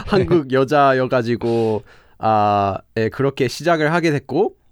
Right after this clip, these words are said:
그리고 유튜브는 한 이제 팔 년 전에 시작을 했는데,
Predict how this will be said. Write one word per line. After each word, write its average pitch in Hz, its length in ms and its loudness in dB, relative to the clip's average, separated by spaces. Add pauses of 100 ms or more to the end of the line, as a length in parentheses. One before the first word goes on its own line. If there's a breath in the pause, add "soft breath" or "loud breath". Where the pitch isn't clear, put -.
(760 soft breath)
그리고 156 840 0 (480)
유튜브는 170 1000 0 (880)
한 131 180 -2
이제 123 200 0
팔 220 260 0
년 214 180 2
전에 135 320 0
시작을 160 360 -4
했는데, 139 540 0